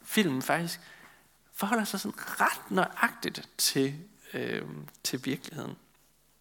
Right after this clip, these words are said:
Og man bl-, får bekræftet, at historien er meget præcis. Thomas, han sidder tilbage med den her skepsis, når han hører sine venner fortælle om, hvad der er sket. Han kan ikke tro,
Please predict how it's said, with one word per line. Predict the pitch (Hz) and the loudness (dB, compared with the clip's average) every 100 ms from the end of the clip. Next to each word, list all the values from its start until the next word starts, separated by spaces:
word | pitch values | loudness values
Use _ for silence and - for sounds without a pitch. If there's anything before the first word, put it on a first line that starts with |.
| _ _ _ _ - - - - - - - - _ _ _ _ _ - | _ _ _ _ -20 -14 -12 -12 -14 -16 -20 -20 _ _ _ _ _ -2
Og | |
man | 127 131 | 0 0
bl-, | - | -4
får | - 127 | 2 4
bekræftet, | 127 - - 156 - - - - - | 4 0 6 6 6 -6 -10 -14 -4
at | 131 | -2
historien | - - - 123 113 - - | 0 0 2 0 0 -6 -6
er | |
meget | 120 113 127 | 0 2 2
præcis. | - - - 107 - - 339 269 - _ _ _ _ - - - - _ _ _ | 0 0 0 -2 -6 -6 -12 -16 -20 _ _ _ _ -20 -20 -20 -20 _ _ _
Thomas, | - 127 156 190 | 2 4 4 2
han | 185 | 2
sidder | 175 - 151 | 2 4 4
tilbage | - 147 - 131 | 4 -2 0 0
med | 156 143 | 0 -2
den | 139 | -2
her | 151 | -2
skepsis, | 139 - - 143 - - - - - _ _ _ _ _ _ _ | 0 -2 0 0 0 -2 -4 -6 -14 _ _ _ _ _ _ _
når | 127 | 0
han | 127 127 | 0 4
hører | 143 156 | 6 6
sine | - 127 | 6 2
venner | 120 123 147 | 2 2 0
fortælle | - - - 135 120 | -2 0 4 4 2
om, | 117 - | -4 -10
hvad | - 131 | -2 0
der | 135 | 0
er | 127 | -2
sket. | - - 156 | -2 -2 -4
Han | - 165 | 2 2
kan | 170 196 | 6 6
ikke | 202 - | 6 2
tro, | - - 190 190 - - | 4 6 6 4 0 -14